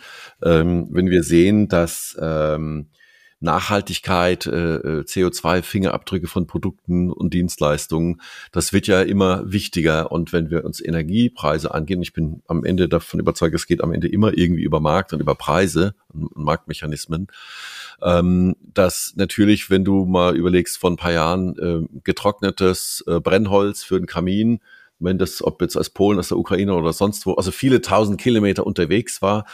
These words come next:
war das halt hier billiger, ne, in Anführungsstrichen, äh, als lokales, äh, Holz vo-, vom Wald. Aber, äh, momentan, äh, ist ja die Lage so leicht am Kippen, sag ich mal,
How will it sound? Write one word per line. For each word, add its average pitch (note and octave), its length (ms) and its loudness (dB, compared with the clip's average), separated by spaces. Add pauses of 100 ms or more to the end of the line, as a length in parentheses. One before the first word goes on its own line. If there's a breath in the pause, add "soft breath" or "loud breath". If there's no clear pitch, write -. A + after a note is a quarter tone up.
(160 loud breath)
war E2+ 180 2
das G2 180 -2
halt F#2 160 2
hier A2+ 360 4 (540 soft breath)
billiger, F#2 680 2 (160)
ne, A2 200 2
in D2+ 100 -4
Anführungsstrichen, E2+ 960 -4 (320 loud breath)
äh, E2+ 60 0
als F#2 400 0
lokales, D#2+ 600 -2 (140)
äh, D2 60 -10
Holz C2 580 -10
vo-, - 340 -10
vom - 180 -12
Wald. - 300 -16
Aber, F2+ 280 2 (300 soft breath)
äh, - 260 -4
momentan, F#2+ 840 0
äh, D2 60 -8
ist - 400 -6
ja G2+ 80 2
die G2 140 0
Lage F#2+ 240 4
so G2 100 0
leicht F#2+ 400 0
am G#2 160 -2
Kippen, D#3+ 480 -2
sag A2 220 -6
ich A2 40 -4
mal, A#2+ 160 -2